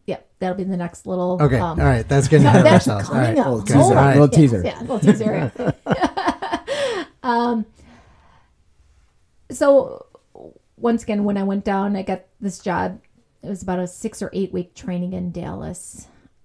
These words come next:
Speaker 1: I don't remember going to church, I have to say, those six or eight weeks. And I don't re-, remember if we had class on Sundays or finding a Catholic church, a little bit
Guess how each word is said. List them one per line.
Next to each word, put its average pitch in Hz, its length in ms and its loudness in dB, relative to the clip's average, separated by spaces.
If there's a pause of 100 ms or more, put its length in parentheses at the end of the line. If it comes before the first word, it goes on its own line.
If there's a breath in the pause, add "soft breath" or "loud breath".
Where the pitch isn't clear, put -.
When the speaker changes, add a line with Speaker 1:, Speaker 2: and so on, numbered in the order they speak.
(120)
Speaker 1:
I - 220 -20 (100)
don't 247 320 -10
remember 202 400 -4
going 180 180 -10
to 170 80 -10
church, - 500 -16
I 190 60 -12
have 185 200 -16
to 196 80 -20
say, 180 440 -12
those 180 200 -14
six - 300 -18
or 190 160 -14
eight - 240 -16
weeks. - 420 -14
And 185 140 -6
I 180 100 -6
don't 196 220 -10
re-, 185 320 -10
remember 185 380 -6
if 180 220 -10
we 180 100 -8
had 175 220 -14
class 208 380 -10
on 196 180 -6
Sundays 190 680 -6
or 170 420 -8 (520 soft breath)
finding 202 280 -2
a 208 60 -4
Catholic 190 380 -8
church, 202 380 -10 (460)
a 196 40 -14
little 190 160 -6
bit - 240 -10